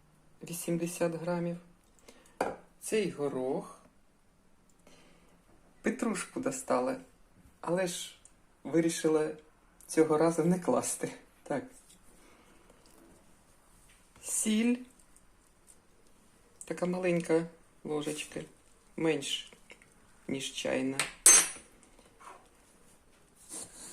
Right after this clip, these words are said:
Так, розпушувач.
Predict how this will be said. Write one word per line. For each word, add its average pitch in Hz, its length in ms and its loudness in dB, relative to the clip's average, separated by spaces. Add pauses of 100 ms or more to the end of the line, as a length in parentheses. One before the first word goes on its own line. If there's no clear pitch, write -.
(480)
Так, 160 760 -6
розпушувач. 226 1300 -2